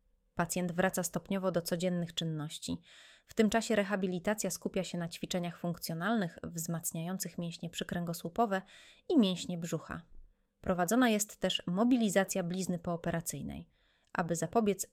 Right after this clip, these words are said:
wzrostom i ograniczeniom ruchowym. Dwanaście osiemnaście tydzień. To etap bardziej zaawansowanej terapii, podczas której wdrażane są ćwiczenia z lekkim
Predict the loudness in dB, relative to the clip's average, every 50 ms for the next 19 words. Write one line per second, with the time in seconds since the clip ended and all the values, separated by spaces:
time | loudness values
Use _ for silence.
0 | _ -4 0 2 2 2 2 2 0 0 0 0 0 0 0 0 2 2 0 0
1 | 0 -2 -2 -4 -4 -2 -2 -2 -2 -2 -2 -2 -4 -2 -4 -6 -6 -8 -10 _
2 | _ _ _ _ _ _ _ -20 _ _ _ _ _ _ _ _ _ _ _ _
3 | _ _ _ _ -2 0 2 4 4 6 8 6 6 4 2 2 2 2 2 2
4 | 0 2 2 0 0 -2 -4 -4 -4 -4 -4 -8 _ _ 2 4 4 4 2 -2
5 | -4 -4 -6 -8 -12 _ _ _ _ _ _ _ _ _ _ _ _ _ -6 -2
6 | -2 -2 0 -2 -4 -4 -4 -8 -10 -4 0 4 6 8 8 8 6 4 4 4
7 | 4 4 4 4 2 0 0 0 -2 -2 -2 -2 -2 -4 -4 -4 -6 -6 -6 -8
8 | -8 -8 -6 -6 -6 -8 -10 -16 -20 -20 -20 _ -2 -2 -2 0 -2 -2 -2 -4
9 | -2 2 4 4 4 4 4 2 2 2 4 4 4 4 2 2 0 -2 -4 -4
10 | -6 -6 -4 -2 -2 0 0 0 0 0 0 0 0 -2 -4 -4